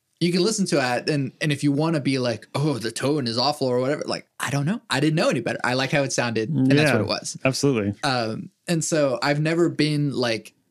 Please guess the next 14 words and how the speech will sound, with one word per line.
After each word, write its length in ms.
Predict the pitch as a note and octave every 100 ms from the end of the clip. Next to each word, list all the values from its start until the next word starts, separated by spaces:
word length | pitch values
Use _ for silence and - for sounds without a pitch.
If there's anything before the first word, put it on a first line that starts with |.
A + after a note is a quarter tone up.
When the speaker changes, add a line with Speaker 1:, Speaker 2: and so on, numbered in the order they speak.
| _
Speaker 1:
a 100 | B2
gear 640 | A#2+ C3 B2 A#2+ B2 B2+
snob 720 | A#2+ - C#3+ A#2+ A2+ A2 A2+
or 280 | A2+ G#2+ G#2+ - - - - _ _ _
tone. 840 | - B2+ B2 B2+ B2+ B2 B2 A#2
Speaker 2:
Yeah. 360 | A#2 B2 A2+ G2+ G2+ - B2+ - -
Speaker 1:
So 520 | D3+ - D3 B2+ G#2+ G2+ _ _ _ _ _ _
I 180 | C#3 C3
literally, 440 | C3+ D#3 D#3+ C#3+
whenever 340 | - C3+ C#3 D3+
I 60 |
got 320 | C3+ B2 - - _
my 140 | B2 A2
second 480 | E3 D#3+ A#2 A2